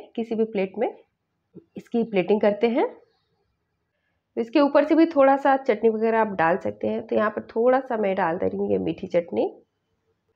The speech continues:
तो अगर आप दही पसंद करते हो तो इसमें थोड़ा सा दही भी डाल सकते हैं। तो ये प्याज डाल रही हूँ मैं, थोड़ा सा बारीक कटा हुआ प्याज और धनिया के पत्ते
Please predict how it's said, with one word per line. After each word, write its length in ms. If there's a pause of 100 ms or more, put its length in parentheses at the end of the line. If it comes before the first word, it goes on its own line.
(300)
तो 60
अगर 160
आप 240 (240)
दही 260 (320)
पसंद 280
करते 240
हो 120
तो 120
इसमें 160
थोड़ा 180
सा 160
दही 220
भी 160
डाल 220
सकते 300
हैं। 180 (500)
तो 80
ये 160
प्याज 400 (280)
डाल 200
रही 140
हूँ 120
मैं, 140 (120)
थोड़ा 340
सा 220 (140)
बारीक 360
कटा 220
हुआ 220
प्याज 420 (180)
और 240 (280)
धनिया 340
के 140
पत्ते 360